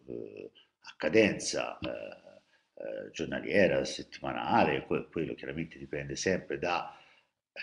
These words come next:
le nostre possibilità, da quanti, eh, siamo a gestire la parte, i canali digitali, da,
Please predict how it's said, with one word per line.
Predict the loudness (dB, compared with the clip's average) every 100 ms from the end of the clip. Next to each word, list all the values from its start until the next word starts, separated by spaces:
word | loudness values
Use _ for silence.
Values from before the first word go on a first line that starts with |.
| -6
le | 0
nostre | 2 2 2
possibilità, | 0 0 0 -2 -4 4 8 8 6
da | 2
quanti, | -2 -4 -4 -2 -2 -2 -12 -10
eh, | -2 0 0 0
siamo | 2 2 2 2 2 2 2
a | 2 0
gestire | -6 -10 -8 -4
la | -4 -2
parte, | -2 -2 -4 -8
i | -8 -6
canali | -6 -6 -6
digitali, | -10 -16 -6 4 6 8 6
da, | 0 0 0 -2